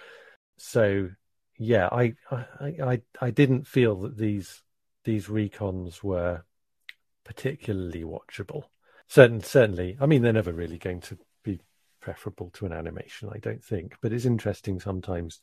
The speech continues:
to dive in and see what the things actually look like. So to see some of the telesnaps,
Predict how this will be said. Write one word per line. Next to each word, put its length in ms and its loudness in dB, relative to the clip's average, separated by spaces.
to 100 -8
dive 340 2
in 140 2
and 180 -2
see 340 -2
what 580 -2
the 120 4
things 380 4
actually 460 4
look 300 -2
like. 340 -4
So 200 -4
to 160 -14
see 220 0
some 200 -6
of 100 -6
the 60 -18
telesnaps, 720 -6